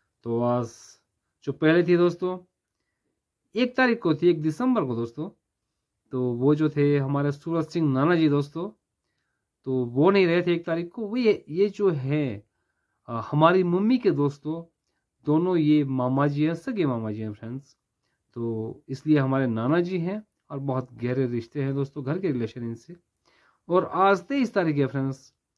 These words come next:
तो ठीक तेईस दिन बाद आज हमारे दूसरे नाना जी श्री देवेंद्र ठाकुर जी दोस्तों, वो आज फिर से नहीं रहे। तो ये भी एक बहुत बड़े दुख की खबर है दोस्तों, हम सभी के लिए, रिश्तेदारी हो कोई भी हो,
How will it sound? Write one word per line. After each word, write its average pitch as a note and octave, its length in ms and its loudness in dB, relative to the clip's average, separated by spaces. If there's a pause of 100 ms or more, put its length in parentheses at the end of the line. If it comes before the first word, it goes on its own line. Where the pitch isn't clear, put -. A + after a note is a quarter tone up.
(240)
तो D3 80 -8
ठीक F#3 240 -2
तेईस A3+ 340 0
दिन C#3+ 240 4
बाद B2+ 400 0
आज C#3+ 240 -6
हमारे C#3+ 260 2
दूसरे C#3+ 420 -4
नाना D#3+ 260 4
जी A2 240 -6 (680)
श्री D#3+ 260 2
देवेंद्र C#3 920 0 (260)
ठाकुर F3 320 0
जी E3 120 0
दोस्तों, C#3+ 600 -4 (420)
वो A#2 160 -8
आज A2+ 180 -6
फिर - 400 -6
से D3+ 180 0
नहीं G#2+ 180 0
रहे। G2+ 260 -8 (1000)
तो D3+ 100 -4
ये D3+ 280 4
भी D3+ 100 2
एक C#3+ 240 -2
बहुत C3+ 220 -2
बड़े C#3+ 300 -4
दुख C3 160 -8
की - 80 -20
खबर A#2+ 280 -10
है A#2 60 -6
दोस्तों, A#2 340 -10 (440)
हम E3 180 -2
सभी D#3 320 0
के D3 180 0
लिए, D3+ 320 -2 (480)
रिश्तेदारी D3 600 0
हो D#3 240 -2
कोई F#3 260 0
भी E3 100 -4
हो, D3 260 -4